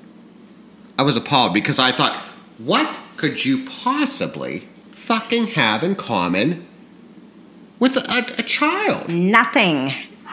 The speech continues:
Speaker 1: Nothing.
Speaker 2: Even as far as music. Like,
Speaker 1: Right.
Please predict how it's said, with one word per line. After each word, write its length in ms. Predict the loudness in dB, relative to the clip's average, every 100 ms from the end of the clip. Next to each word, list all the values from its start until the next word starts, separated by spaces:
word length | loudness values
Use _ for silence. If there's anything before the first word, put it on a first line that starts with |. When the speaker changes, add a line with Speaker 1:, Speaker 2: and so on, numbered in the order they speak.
| -2
Speaker 1:
Nothing. 480 | 2 2 2 2 0 2
Speaker 2:
Even 600 | 4 6 6 4 4 4 2
as 200 | 2 2
far 320 | 2 4 2
as 220 | 2 2
music. 840 | 4 4 4 4 4 0 -2 -10 -14 -12 2
Like, 200 | 2 2
Speaker 1:
Right. 520 | 0 2 4 2 0